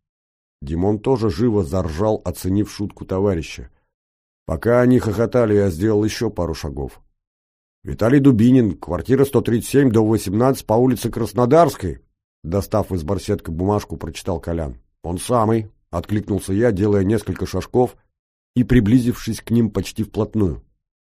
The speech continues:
"А ты гляди, Мон, какие тряпки этот терпило на себя напялил", внезапно проявил наблюдательность Колян.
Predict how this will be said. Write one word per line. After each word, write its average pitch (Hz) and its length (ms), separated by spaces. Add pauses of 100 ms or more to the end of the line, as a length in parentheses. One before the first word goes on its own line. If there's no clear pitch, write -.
(200)
"А 85 160
ты 110 140
гляди, 131 420
Мон, 123 300
какие 113 380
тряпки 131 440
этот 107 300
терпило 120 480
на 104 120
себя 95 380
напялил", 92 720 (320)
внезапно 82 560
проявил 90 400
наблюдательность 82 880
Колян. 73 480